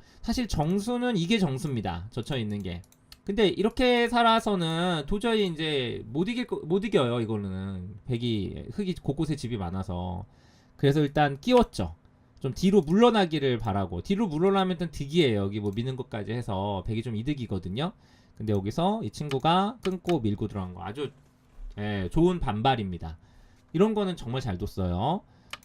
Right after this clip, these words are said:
단수 치고 이렇게 교환을 했지만 사실 뭐 별 수가 없죠. 이게 단수 치고 귀는 이제 흙이 잡았고,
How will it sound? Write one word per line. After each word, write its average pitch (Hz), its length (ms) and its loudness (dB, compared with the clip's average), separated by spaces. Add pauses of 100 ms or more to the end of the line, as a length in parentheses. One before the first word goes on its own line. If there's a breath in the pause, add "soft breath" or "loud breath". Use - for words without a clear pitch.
단수 98 280 -4
치고 143 800 -2
이렇게 101 320 -8
교환을 101 320 -2
했지만 160 680 -4
사실 170 280 -4
뭐 117 160 -4
별 117 200 -4
수가 143 220 -8
없죠. 90 380 -8 (540)
이게 95 120 -4
단수 95 220 -4
치고 98 440 -4
귀는 165 300 2
이제 123 100 -2
흙이 165 240 -2
잡았고, 87 600 -8